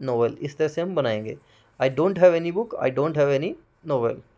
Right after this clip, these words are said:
ऐसे कुछ चीज़ें आपको ध्यान रखनी है। एक तो आपके आता है little, a little,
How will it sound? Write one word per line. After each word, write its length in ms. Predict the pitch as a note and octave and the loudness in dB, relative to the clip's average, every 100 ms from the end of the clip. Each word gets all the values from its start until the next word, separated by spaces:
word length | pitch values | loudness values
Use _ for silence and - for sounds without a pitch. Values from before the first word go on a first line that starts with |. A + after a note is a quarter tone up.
| _ _ _ _ _ _ _ _ _ _ _ _ _ _ _ _ _ _ _ _ _ _ _ _ _ _ _ _ _ _ _ _ _ - _ - _ - | _ _ _ _ _ _ _ _ _ _ _ _ _ _ _ _ _ _ _ _ _ _ _ _ _ _ _ _ _ _ _ _ _ -20 _ -20 _ -10
ऐसे 200 | D3+ G3+ | -2 0
कुछ 260 | G3+ G#3 A3 | 0 -2 -2
चीज़ें 320 | G#3+ F3+ F#3 | -4 2 6
आपको 300 | E3+ D#3 F3+ | 6 4 0
ध्यान 300 | D3 C3+ C#3+ | 2 2 2
रखनी 260 | C3+ C#3 | 0 -2
है। 180 | C3+ F3+ A#3+ _ _ _ _ - _ - | -2 -4 -6 _ _ _ _ -20 _ 2
एक 220 | F3+ F#3 | 4 8
तो 60 | |
आपके 240 | G3 F#3 A3 | 6 8 6
आता 240 | F#3 G3+ | 6 6
है 80 | G#3 | 4
little, 580 | F#3 D3 D3+ D3+ A3 A3+ - _ - | 2 -2 -4 -2 -4 -4 -10 _ -2
a 100 | D#3+ | 0
little, 420 | E3 D#3+ F#3+ F#3 | 0 0 -2 -2